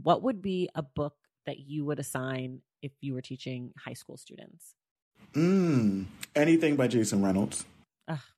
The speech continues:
Speaker 1: good. We got it. We got a Jason Reynolds mention in on the podcast this week. Everyone, check your bingo card. Yes, Jason is the patron saint slash mascot slash show crush. Um, so <laughs> we, everything he writes is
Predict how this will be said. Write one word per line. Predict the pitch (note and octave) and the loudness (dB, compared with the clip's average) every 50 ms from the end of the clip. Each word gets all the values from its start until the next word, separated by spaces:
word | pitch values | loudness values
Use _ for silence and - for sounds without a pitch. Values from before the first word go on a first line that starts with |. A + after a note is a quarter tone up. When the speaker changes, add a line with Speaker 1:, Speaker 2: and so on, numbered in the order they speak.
| _ - | _ 0
Speaker 1:
good. | F3+ D#3+ D3 | 0 0 2
We | C3+ D3+ | 2 4
got | C#3 F3 E3 - - | 6 8 8 8 6
it. | F3+ F3 F3+ | 2 2 4
We | G#3+ | 6
got | B3+ C4 A#3+ | 6 6 6
a | |
Jason | G#3+ F#3+ G#3+ G3 - G3 F3+ | 6 4 2 2 2 4 6
Reynolds | F3 E3 D#3+ D#3+ D3 - | 6 6 6 6 2 2
mention | D#3 D#3 D3 D3 - E3+ D3 | 0 0 0 0 0 -2 -2
in | C#3+ C#3 | 0 0
on | C#3 C#3 | 0 -2
the | C#3 C#3 | -2 0
podcast | - A3 A3 A3 A3 - A3+ G#3+ G#3 - | 4 4 4 4 4 2 2 2 2 2
this | A3 G#3+ G3+ - | -2 -4 -4 -2
week. | F#3 G#3 G#3 G#3 G3 - - | -4 -2 -2 -2 -2 0 0
Everyone, | G3 F#3+ G3 G3+ G3 G3 G3 G3 G3 G3 G3 - - _ _ _ _ - | 2 4 4 4 6 6 6 6 6 4 2 -2 -8 _ _ _ _ -6
check | - A3 G3+ - - | -4 -4 -4 0 2
your | A3 A#3 | 4 4
bingo | G#3+ F3+ G3 F#3+ F#3+ F3 E3+ E3 | 6 8 6 6 8 6 6 6
card. | E3+ - F#3 F3 E3+ - - - - - A3 G3+ F#3 _ _ _ _ - - - - - - - - _ _ _ - | 4 4 2 2 2 2 0 -2 -4 -4 -6 -8 -10 _ _ _ _ -20 -20 -20 -20 -20 -20 -20 -20 _ _ _ 2
Yes, | - D#3 D3 - - | 2 2 2 0 0
Jason | - G#3 G#3 A3 - C#4 C4+ | 4 4 4 4 4 2 2
is | C4 B3 A3+ G3+ F3+ | 2 2 0 0 0
the | G3 F#3 F3+ F3 D#3+ | 0 0 2 0 0
patron | - - F3 E3+ D#3+ - F3 E3 E3 E3 E3 D#3 D#3 | -2 -2 -4 -4 -2 -2 -2 -2 -2 -2 -4 -4 -4
saint | - - D#3 D3+ D3+ C#3+ - - | -2 0 0 0 0 0 -2 -4
slash | - D3+ C#3+ C#3 C#3 - | 0 0 0 0 0 -2
mascot | D3+ C#3+ C3+ C#3+ C#3+ - - C#3+ C#3 C#3 C#3 - | -2 0 0 0 -2 -2 0 2 2 2 2 0
slash | - - C#3 C3+ C3 C3+ - - - _ _ _ _ _ _ _ _ - | 0 2 4 4 4 4 0 -8 -18 _ _ _ _ _ _ _ _ -14
show | - - - - - D#3 C#3+ D3 | -10 -8 -4 2 2 2 2 2
crush. | - - - C#3+ C3+ - B3 B3+ - - - - _ _ _ - | 0 2 4 6 6 6 4 2 -4 -12 -16 -18 _ _ _ 0
Um, | C#3+ C#3 C3+ C3+ C3+ C#3 D3 D#3+ | 2 2 4 2 2 -2 -4 -6
so | - - D3 C#3+ D3+ D#3 D#3+ - F#3+ - - - - - _ | -2 2 4 4 6 6 4 4 2 0 -4 -10 -20 -20 _
<laughs> | _ _ _ _ _ - | _ _ _ _ _ -14
we, | - - E2+ E2 - - - _ _ _ _ - | -12 -10 -10 -10 -10 -14 -18 _ _ _ _ 4
everything | F#3+ D#3 F#3+ G#3+ G3+ G3 E3+ F3 | 6 6 6 6 6 4 2 2
he | E3 D3 | 2 0
writes | C#3 D3 D3 D3+ - - | 0 0 -2 -4 -6 -10
is | - - - C#3+ D3 | -10 -8 -8 -8 -10